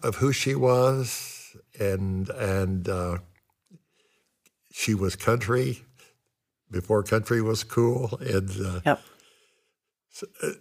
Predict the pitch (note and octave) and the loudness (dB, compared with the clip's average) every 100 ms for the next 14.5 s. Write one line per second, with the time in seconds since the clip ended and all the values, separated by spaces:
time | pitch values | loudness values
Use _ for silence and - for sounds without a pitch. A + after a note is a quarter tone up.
0 | - - C#3 C3 F3 E3+ C3+ A#2 A2 B2 | -10 2 4 6 8 8 8 8 6 6
1 | A#2+ A#2 A#2 - A2 - - B2 A#2+ G#2+ | 6 6 2 4 4 2 -4 0 0 6
2 | D#3 C#3+ B2 A2+ - A2 G#2+ G2+ G2+ B2+ | 8 10 8 6 6 6 6 4 0 0
3 | G2+ G2 G2 - G2+ G2+ G2 - - _ | 0 2 0 0 0 2 0 -2 -12 _
4 | _ _ _ _ _ _ _ - F#3+ F3+ | _ _ _ _ _ _ _ 4 6 6
5 | - F#3+ E3 - - _ _ _ _ _ | 8 8 6 -6 -18 _ _ _ _ _
6 | _ _ _ _ D3 D3 - F#3+ F3 C#3 | _ _ _ _ 2 2 6 6 6 6
7 | A2+ - - D#3 D3+ B2+ G#2 G2+ F#2 - | 6 4 4 6 6 6 6 4 2 -4
8 | - _ - _ _ _ _ - A2+ G#2+ | -20 _ -20 _ _ _ _ 2 4 6
9 | A2 G2 - D3+ C#3 - - - - G2+ | 6 4 2 4 4 0 -4 -14 0 2
10 | F#2+ F#2 - - _ _ _ _ _ _ | 4 2 -2 -18 _ _ _ _ _ _
11 | _ _ _ - G2+ F2+ A2+ G#2+ - B2+ | _ _ _ -2 2 4 6 4 6 6
12 | G#2+ - G#2+ D#3 - - C3 - B2 B2+ | 6 2 6 4 4 0 0 2 0 2
13 | B2 A#2 A2+ D3 C3 D#3 F#3 A2+ G2+ - | 4 4 8 6 8 6 6 4 0 0
14 | G2+ - - G2 | -2 0 2 2